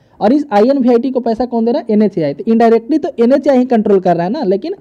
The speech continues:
अभी क्या होता था कि directly कर रहा है, अब indirectly करेगा, ठीक है। बीच में एक नया भाई साहब आ गए हैं, आईएनवीआईटी, ठीक है। तो वही यहाँ पे कहा गया कि five operational road, operational road मतलब नया road नहीं, operation जो अभी चालू है,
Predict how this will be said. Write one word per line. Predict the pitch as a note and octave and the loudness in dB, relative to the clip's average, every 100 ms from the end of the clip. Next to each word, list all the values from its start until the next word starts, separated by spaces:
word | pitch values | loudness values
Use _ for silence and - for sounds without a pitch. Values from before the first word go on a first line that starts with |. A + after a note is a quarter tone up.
| _ _ - | _ _ -6
अभी | F#3+ C4 | 0 2
क्या | D4 C4+ | 2 0
होता | C4 | 0
था | D#4 | 0
कि | D4 | 2
directly | A3+ A#3 A#3 D#4 | 4 2 2 0
कर | B3+ A3 | 2 2
रहा | C4 | 0
है, | - | -2
अब | D4 F4 | -4 -2
indirectly | D4+ C#4+ A#3+ A#3 B3 - | 0 4 4 2 0 0
करेगा, | E3 B2+ A2+ - _ _ - | -2 -6 -12 -20 _ _ -6
ठीक | B3 | -2
है। | B3 | 0
बीच | A#3 B3 | 0 0
में | B3 | 0
एक | B3 A#3+ | 0 0
नया | G#3+ A3+ A3 | 2 2 2
भाई | G3+ G#3 | 0 -2
साहब | G#3+ G3+ | 0 0
आ | F#3+ | 0
गए | G3 | -2
हैं, | C#4 | -4
आईएनवीआईटी, | G3 F#3+ E3+ C#3+ C3 B2+ A2 - _ _ _ _ | -2 -2 -2 -4 -4 -8 -14 -16 _ _ _ _
ठीक | G3+ C#4+ | -2 -2
है। | - _ _ _ _ - A3 | -4 _ _ _ _ -8 0
तो | |
वही | C4+ | 2
यहाँ | D4+ C#4 | 4 2
पे | C4+ | 0
कहा | A#3 G#3 | 0 0
गया | G3 D4 | 0 -2
कि | D4+ B3+ | -4 -6
five | G#3+ B3 C#4 | 0 2 2
operational | B3+ A3+ A#3 C4 | 2 0 0 0
road, | C4 C#4+ | 2 0
operational | A3+ C4 C4+ E4 | 0 2 2 2
road | D4+ A3+ | 2 2
मतलब | G#3 A#3 | 0 0
नया | G#3+ A#3+ | 0 0
road | C#4 C#4 | 2 2
नहीं, | D4 C#4 E3+ | 0 -2 -2
operation | F3 B3 A3 A3+ C4 | -6 -4 -4 -4 -2
जो | |
अभी | B3 B3+ | 0 0
चालू | B3+ C#4+ | 0 2
है, | G#3 C3+ | 0 -2